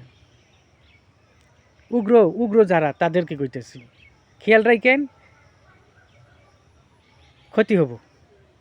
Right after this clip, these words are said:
ভাবতাছেন যে এখন মুসলমান মারতাছে, মুসলমান উচ্ছেদ করে দিতেছে, খুশি হইতাছেন, খুশি না, বিপদ আপনাদের ঘরেও আসবো একদিন।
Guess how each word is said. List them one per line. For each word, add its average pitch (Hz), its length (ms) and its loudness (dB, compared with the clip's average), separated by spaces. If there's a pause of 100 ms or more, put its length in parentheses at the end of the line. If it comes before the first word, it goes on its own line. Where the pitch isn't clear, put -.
(560)
ভাবতাছেন 202 500 -2
যে 202 80 2
এখন 190 200 0
মুসলমান 196 500 0
মারতাছে, 190 460 -2
মুসলমান 180 540 -6 (240)
উচ্ছেদ 208 300 -2
করে 202 200 -2
দিতেছে, 175 380 -4
খুশি 226 300 -6
হইতাছেন, 156 500 -4 (520)
খুশি 214 300 -6
না, 147 160 -6
বিপদ 185 360 -2
আপনাদের 185 360 -2
ঘরেও 160 180 -2
আসবো 139 300 -8
একদিন। 117 260 -20